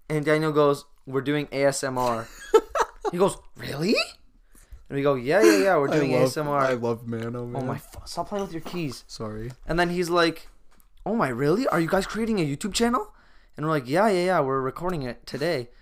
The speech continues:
Speaker 1: He's like, "Oh my God, I can't wait to see you guys doing A S M R."
Speaker 2: He looked like he was progressively getting, like, angry.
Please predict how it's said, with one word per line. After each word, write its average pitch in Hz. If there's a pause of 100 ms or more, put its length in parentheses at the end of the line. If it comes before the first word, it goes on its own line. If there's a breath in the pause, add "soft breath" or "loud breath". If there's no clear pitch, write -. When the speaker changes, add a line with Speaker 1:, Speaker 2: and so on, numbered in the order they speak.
(200 soft breath)
Speaker 1:
He's -
like, 165
"Oh 196
my 170
God, 143
I 151
can't 170
wait 165
to 170
see 151
you 143
guys 151
doing 147
A 139
S 143
M 135
R." -
Speaker 2:
He 196
looked 208
like 240
he 220
was 196
progressively 131
getting, 117
like, 95
angry. 113